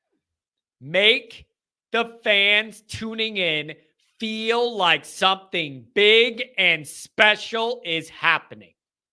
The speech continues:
This is Notre Dame football.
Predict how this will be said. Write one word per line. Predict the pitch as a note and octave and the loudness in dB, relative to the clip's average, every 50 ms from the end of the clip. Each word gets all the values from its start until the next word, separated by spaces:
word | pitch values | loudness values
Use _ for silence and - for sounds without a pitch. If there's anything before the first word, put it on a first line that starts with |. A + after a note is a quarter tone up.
| _ _ _ _ _ _ _ _ | _ _ _ _ _ _ _ _
This | - A3 B3+ C#4 C4+ - - - - - _ _ _ _ _ _ _ _ _ _ _ | 6 8 8 6 4 0 -8 -16 -20 -20 _ _ _ _ _ _ _ _ _ _ _
is | - A3 F#3 C#3+ B2+ - A2 | 0 0 0 0 -2 -10 -16
Notre | A#2+ B2+ D3+ F3 G3 A3+ B3 A#3+ B3 B3 | -18 -8 0 2 4 6 6 6 6 4
Dame | A#3 A3+ A3+ A3 A3 A3 - _ | 6 4 4 2 0 -6 -8 _
football. | G#3 G3+ G#3 G3+ - _ D#3 C#3+ B2 G#2 - _ _ | -4 -4 -4 -4 -6 _ -8 -8 -8 -8 -14 _ _